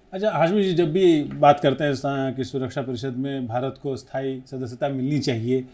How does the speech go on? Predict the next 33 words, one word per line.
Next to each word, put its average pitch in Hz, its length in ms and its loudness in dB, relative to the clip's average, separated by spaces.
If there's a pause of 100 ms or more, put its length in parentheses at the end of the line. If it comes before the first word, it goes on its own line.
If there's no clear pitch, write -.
(240)
या 175 100 4
भारत 147 280 6
बाकी 143 280 4
जगहों, 135 280 2 (460)
तो 262 60 2
ये 247 160 6
पश्चिम 254 520 2
के 254 100 6
देश 190 280 8
जो 170 120 6
है, 175 180 6
एक 180 140 8
मुद्दा 175 280 2
उठाते 147 320 4
हैं 185 80 -2
कि 185 60 2
भाई, 180 100 0
भारत 139 380 2
में 156 140 -6
मान, 139 300 -4 (160)
जो 143 420 -2
एचडीआई 143 500 2
है, 123 100 4
ह्यूमन 139 340 0 (340)
डेवलपमेंट 143 520 -2
इंडेक्स, 139 540 -8 (600)
वो 220 440 2 (500)
नीचे 180 200 4
जा 156 180 6
रहा 147 260 6
है, 143 260 2
कम 151 280 2
है, 143 420 2